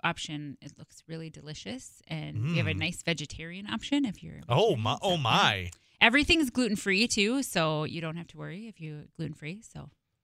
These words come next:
Speaker 1: try to make it really easy
Speaker 2: Do you,
Speaker 1: for
Speaker 2: you
Speaker 1: people.
Speaker 2: guys pay extra for that to be like, uh, design a menu that's, uh, gluten-free for us? Or are they like, "That's
Speaker 1: They're pretty
Speaker 2: something we can do for you"?
Speaker 1: Right. I, I, they're pretty good at that now. I mean, I think it's just easier for the kitchen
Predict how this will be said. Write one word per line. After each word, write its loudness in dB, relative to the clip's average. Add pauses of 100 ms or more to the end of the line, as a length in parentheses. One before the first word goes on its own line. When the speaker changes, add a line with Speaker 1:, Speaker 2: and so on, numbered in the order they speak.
(200)
Speaker 1:
try 6
to 0
make 6
it 2
really 0
easy -4
Speaker 2:
Do 0
you, 0
Speaker 1:
for -2
Speaker 2:
you -6
Speaker 1:
people. 0
Speaker 2:
guys 2
pay 2
extra 0
for -4
that 2
to -6
be -2
like, -2
uh, 2
design -2
a -2
menu 0
that's, -4
uh, 2
gluten-free -2
for 0
us? 2
Or 4
are 4
they 4
like, -2
"That's 6
Speaker 1:
They're 2
pretty 6
Speaker 2:
something 0
we 2
can -2
do 2
for -8
you"? -10
Speaker 1:
Right. 4
I, 8 (300)
I, 0 (100)
they're 2
pretty -2
good 2
at 2
that 2
now. -2
I -4
mean, -6
I -6
think -4
it's -6
just -10
easier -2
for -2
the -4
kitchen -4